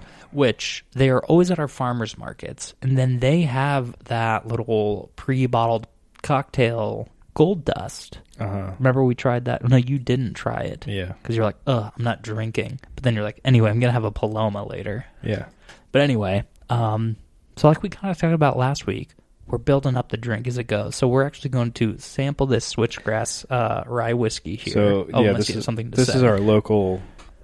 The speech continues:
Speaker 2: local whiskey. But, um, I smelled this earlier, and it doesn't smell like it's, well, we'll try it and see, but it didn't smell like it was gonna have the bite of a normal rye whiskey,
Speaker 1: Uh,
Speaker 2: so
Speaker 1: we're gonna fucking see fifty percent.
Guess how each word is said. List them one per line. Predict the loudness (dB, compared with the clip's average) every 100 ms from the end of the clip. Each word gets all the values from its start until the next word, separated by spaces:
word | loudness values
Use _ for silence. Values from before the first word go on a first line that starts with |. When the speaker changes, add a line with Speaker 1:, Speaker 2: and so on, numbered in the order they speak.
| -8
Speaker 2:
local | 2 2 4 4
whiskey. | 6 4 2
But, | 4 4 4
um, | 2 2 0 -2 -2
I |
smelled | -2 2 2 2 2
this | 0
earlier, | 2 4 4 4
and | 0
it | 0
doesn't | 0 2 2 0 -6 -20 _ -14
smell | -8 -4 0 0
like | 0 -2
it's, | -8 -12 -20 -12 -2
well, | -2 0
we'll | 2 4
try | 4 2 2
it | 0
and | -4 -4
see, | -4 -4
but | -4 -4
it | -2
didn't | -2 -2
smell | -4 -4 -4
like | -4 -6
it | -6
was | -6
gonna | -6 -6
have | -8 -8
the | -8
bite | -4 -4 -4 -8
of | -10 -10
a | -10 -10
normal | -8 -8 -8
rye | -8 -6 -8
whiskey, | -10 -2 4
Speaker 1:
Uh, | 8 8 8 6
Speaker 2:
so |
Speaker 1:
we're | 2 0
gonna | 0 -4
fucking | -8 -14 -14 -12
see | -10 -12
fifty | -14 -2 -2 0 -4
percent. | -4 -6 -4 -4 -6 -14